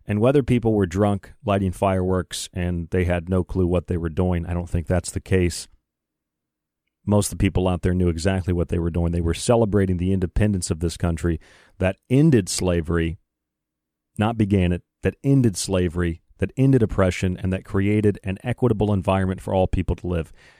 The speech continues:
You can say, "Well, the history's riddled with stories that are the opposite of that." Well, sure, because there were very, very racist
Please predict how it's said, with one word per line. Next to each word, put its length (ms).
You 80
can 100
say, 160
"Well, 160
the 80
history's 580
riddled 320
with 140
stories 460
that 120
are 80
the 140
opposite 420
of 100
that." 160
Well, 160
sure, 460
because 280
there 100
were 120
very, 520
very 640
racist 880